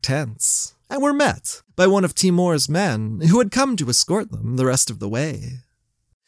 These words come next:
When he heard of Salazar's plight, he had him sent for and carried into Nishapur on a litter.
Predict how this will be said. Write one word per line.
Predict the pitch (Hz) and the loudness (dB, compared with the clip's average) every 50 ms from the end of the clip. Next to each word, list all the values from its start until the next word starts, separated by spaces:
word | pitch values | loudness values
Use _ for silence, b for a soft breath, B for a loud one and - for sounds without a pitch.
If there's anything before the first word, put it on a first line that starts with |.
| B B 143 | B B 0
When | 165 202 202 | 2 4 4
he | 202 196 | 4 4
heard | 180 143 127 156 156 165 143 123 120 135 147 | 4 4 4 4 4 6 4 4 2 0 0
of | - 120 110 107 | 0 -2 -2 -4
Salazar's | - - 147 - - 175 160 143 139 135 123 135 123 113 107 110 - | -6 -2 0 2 2 2 2 0 0 -2 0 0 -2 -2 -2 -4 -6
plight, | - - 147 147 135 135 - - - - - _ _ _ b b b b | -4 -2 -2 -2 -2 -4 -8 -10 -12 -12 -12 _ _ _ b b b b
he | - 240 262 262 | -2 0 2 2
had | 254 269 269 262 | 2 0 0 -2
him | 220 185 - | -2 0 0
sent | - 226 233 240 226 | 0 0 0 -2 -4
for | - - - 90 - - - 127 135 135 131 127 - _ | -6 -6 -6 -6 -8 -10 -12 -14 -12 -12 -12 -12 -12 _
and | 98 - 120 120 - | -6 -4 -4 -2 0
carried | 170 185 208 196 156 127 | 2 2 4 4 4 4
into | 151 190 226 208 - 127 107 101 101 104 | 2 2 2 0 -2 -4 -4 -4 -2 -2
Nishapur | 117 127 131 - - 123 - - 127 147 185 185 139 104 104 110 117 127 131 123 113 | 0 0 0 0 0 -2 -2 -4 -2 -2 0 -2 -2 -4 -4 -6 -8 -10 -10 -8 -4
on | 107 120 113 | -4 -2 -2
a | 110 | 0
litter. | 120 156 180 170 - - 117 127 139 | 0 0 0 0 -4 -4 -8 -10 -12